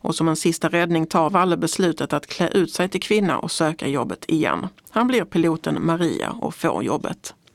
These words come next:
Under en plötslig flygincident utför Maria en stor hjälteinsats och blir genast Sveriges stora mediakändis. Dock minns Valle ingenting av olyckan och frågan är vad som egentligen hände.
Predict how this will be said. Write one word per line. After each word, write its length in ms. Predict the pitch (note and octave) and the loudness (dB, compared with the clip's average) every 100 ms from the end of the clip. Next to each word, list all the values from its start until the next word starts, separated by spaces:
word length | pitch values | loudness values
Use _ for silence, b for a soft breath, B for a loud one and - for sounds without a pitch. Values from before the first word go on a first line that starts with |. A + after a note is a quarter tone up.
| B B B B B B | B B B B B B
Under 260 | - E3+ D#3+ | 0 2 2
en 100 | D#3 | 0
plötslig 560 | - E3+ E3 D#3+ D#3+ - | 0 0 0 0 0 0
flygincident 960 | D#3 F3+ F3+ F3 E3 - D#3+ D#3+ F3+ | 2 2 2 0 0 0 0 2 0
utför 440 | - F3 - - D#3 | 0 -2 0 -2 0
Maria 520 | E3 E3+ F#3 D#3 D3+ | 2 2 2 2 0
en 160 | E3 E3+ | -2 -4
stor 320 | - F3+ D#3 | 0 0 0
hjälteinsats 880 | E3+ F3 G3 D3+ D#3 - - D#3+ - | 0 0 0 0 0 0 -2 -4 -4
och 160 | - | -2
blir 140 | G3+ G#3+ | 0 2
genast 520 | E3+ E3+ E3 D#3 - | 2 2 0 -2 -6
Sveriges 480 | - E3 D3+ C#3+ D3 | -4 0 0 -2 -6
stora 400 | - D#3+ E3 - | -2 -2 -2 -4
mediakändis. 1080 | - D#3 - - - - D#2+ - - - - B B B B B | -2 -2 -2 -4 -6 -4 -4 -4 -6 -8 -10 B B B B B
Dock 220 | F3+ - | -2 2
minns 380 | F#3+ F#3 E3 - | 2 4 2 2
Valle 340 | F3 F#3+ D#3 | 2 4 2
ingenting 480 | - E3+ D#3 D#3 E3+ | 2 2 2 2 0
av 60 | C#3 | 2
olyckan 640 | - D#3+ D#3 - - C#3+ F#3+ | 2 2 0 0 -4 -2 -2
och 120 | G#3+ | -4
frågan 340 | - B3 E3 D#3 | 0 0 2 0
är 100 | - | -2
vad 200 | - D3 | -4 -4
som 160 | - E3 | -2 -2
egentligen 460 | C#3 - - - | -2 -4 -6 -6
hände. 400 | E3 - - - | -6 -4 -6 -8